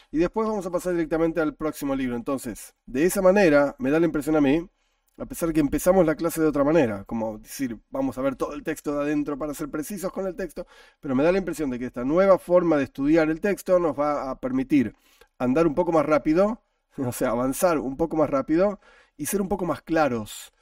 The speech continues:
Porque si no, terminamos dando tantas vueltas y vueltas que me parece que la gente se queda más confundida que aclarada. Baruch atah Adonai Eloheinu melech haolam shehakel miot bedvarim.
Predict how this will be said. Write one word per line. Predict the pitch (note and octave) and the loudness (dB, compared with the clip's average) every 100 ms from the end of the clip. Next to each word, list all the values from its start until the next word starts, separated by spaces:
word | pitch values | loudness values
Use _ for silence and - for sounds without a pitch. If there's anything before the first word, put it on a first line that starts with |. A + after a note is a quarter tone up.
| _ _ - | _ _ -12
Porque | C#3 C#3 | -10 -6
si | F3+ | -4
no, | A3 | -2
terminamos | G#3 F#3+ G#3 G3 | -2 0 2 4
dando | G3 G3+ | 4 2
tantas | F3+ A3+ A#3 | -2 0 0
vueltas | F#3+ G#3+ F#3+ | 0 0 -4
y | G3+ | -2
vueltas | A3 G3+ G3+ G#3 - - _ _ _ _ | 0 2 4 4 2 -18 _ _ _ _
que | D3+ D3 C#3 | -4 -2 -4
me | - - C#3+ B2 | -6 -10 -6 -4
parece | C#3 D3 | -4 -4
que | C#3 | -6
la | C3 | -4
gente | D#3+ D#3 | -2 -2
se | - C3 | -4 -6
queda | D3+ D3 C3 A#2 G#2+ _ _ _ _ _ | -2 0 -2 -4 -12 _ _ _ _ _
más | - D3 | -10 -8
confundida | - C3+ C3+ C#3 F3+ F3 | -6 -6 -2 0 2 2
que | C#3+ | 2
aclarada. | C3 C3 B2+ G#2+ - _ | -2 -2 -2 -4 -8 _
Baruch | A#2+ C3 | -8 -8
atah | A#2+ A2 | -8 -14
Adonai | A2 | -16
Eloheinu | G#2+ A2 | -18 -20
melech | A2+ A2+ | -20 -20
haolam | A2 A2+ A2+ | -20 -20 -20
shehakel | A2+ _ G2+ G#2 _ A#2+ A#2+ B2 | -20 _ _ _ _ -20 -18 -20
miot | A2 A#2+ A#2 | -20 -20 -20
bedvarim. | - G2 F2 | -20 -20 -20